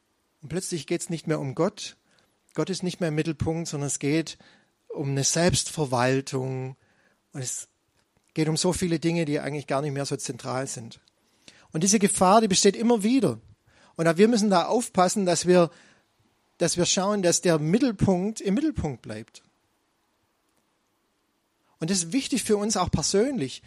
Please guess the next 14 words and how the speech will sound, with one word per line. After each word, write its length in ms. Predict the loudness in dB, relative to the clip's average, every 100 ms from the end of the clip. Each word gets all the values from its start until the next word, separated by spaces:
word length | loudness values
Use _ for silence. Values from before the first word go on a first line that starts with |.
| -20 -20 -20 _ -20 -20 -20 _ _
dass 200 | -2 0
wir 200 | 4 2 0 _ _ _ _ _ _ _ _ _ -20 -20 -20 -20 -20 -18 0
uns 220 | 0 2
das 160 | -2
bewahren, 680 | -2 -2 2 2 4 4 4
was 180 | 2 2
wir 100 | 0
am 100 | 0
Anfang 460 | -2 -2 -2 -2
hatten. 320 | -4 -8 -6 -2
Jesus 320 | 0 0 0
sagt 220 | 0 0
irgendwann 400 | -2 0 0 2
mal 220 | 2 0